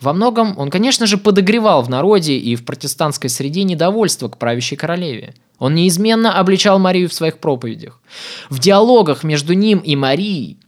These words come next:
Нокс каждый раз выходил победителем, демонстрируя всю силу своих глубоких познаний в области христианской теологии и библейской истории.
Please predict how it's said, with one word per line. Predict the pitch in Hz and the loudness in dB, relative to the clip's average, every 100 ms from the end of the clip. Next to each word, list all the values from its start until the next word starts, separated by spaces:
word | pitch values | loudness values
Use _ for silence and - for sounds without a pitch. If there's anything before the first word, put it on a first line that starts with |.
| _ - | _ -2
Нокс | 151 180 - | 2 2 2
каждый | 185 180 175 | 2 2 4
раз | 220 233 | 2 2
выходил | 190 180 180 202 | 0 -2 0 0
победителем, | 196 190 233 254 160 123 107 | 0 -2 -2 -4 -2 -4 -6
демонстрируя | 117 131 147 - 180 175 160 | -6 -2 -2 0 0 2 2
всю | 147 - 190 | 0 0 0
силу | - 254 185 | 0 2 0
своих | - 131 | 2 0
глубоких | 123 135 160 165 - | 0 -2 -4 -6 -4
познаний | 160 135 156 160 165 | -2 0 -2 -2 -2
в | 156 | 0
области | 147 139 - | -2 -4 -6
христианской | - 147 - 139 - 143 | -6 -6 -6 -6 -6 -4
теологии | 147 127 190 180 139 | -2 0 0 0 0
и | 120 113 | -2 -2
библейской | 120 117 123 127 156 | -2 -2 -4 -4 -6
истории. | - 165 110 - | -4 -4 -4 -8